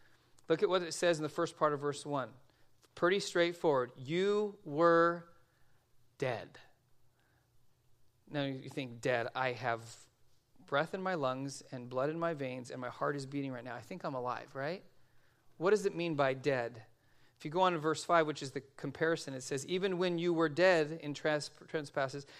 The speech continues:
God made us," the opposite of death is what? "Alive together with Christ. By grace you have been saved." So what is Paul talking about? You and I physically are not dead right now. We're alive. That's why we're here. We got to church. That means there's evidence that we're alive today. We're moving. We have,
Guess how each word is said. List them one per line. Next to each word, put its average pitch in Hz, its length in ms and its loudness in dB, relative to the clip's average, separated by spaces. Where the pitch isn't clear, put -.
God 180 400 12
made 180 320 8
us," 156 500 4
the 139 120 -4
opposite 135 360 -2
of 123 80 -12
death 147 260 2
is 131 160 -6
what? 135 200 -2
"Alive 170 640 10
together 160 380 2
with 160 160 -4
Christ. 135 400 0
By 139 140 -2
grace 143 380 -4
you 147 100 -6
have 131 320 0
been 131 160 -8
saved." 127 360 -8
So - 120 -10
what 175 120 -4
is 170 80 -8
Paul 175 200 -4
talking 170 400 -10
about? 117 260 -14
You 220 140 0
and 254 80 6
I 190 200 6
physically 190 460 4
are 156 60 4
not 151 200 2
dead 160 200 2
right 127 160 -6
now. 123 220 -4
We're 139 180 0
alive. 139 320 4
That's 127 220 -2
why 143 140 2
we're 143 140 0
here. 156 200 0
We 123 100 -6
got 123 200 -4
to 127 80 -8
church. 165 360 -2
That 139 140 -6
means 143 240 -4
there's 131 160 -6
evidence 143 400 -4
that 131 120 -6
we're 123 140 -6
alive 151 400 2
today. 165 240 0
We're 135 140 -4
moving. 160 380 -2
We 131 100 -6
have, 127 200 -6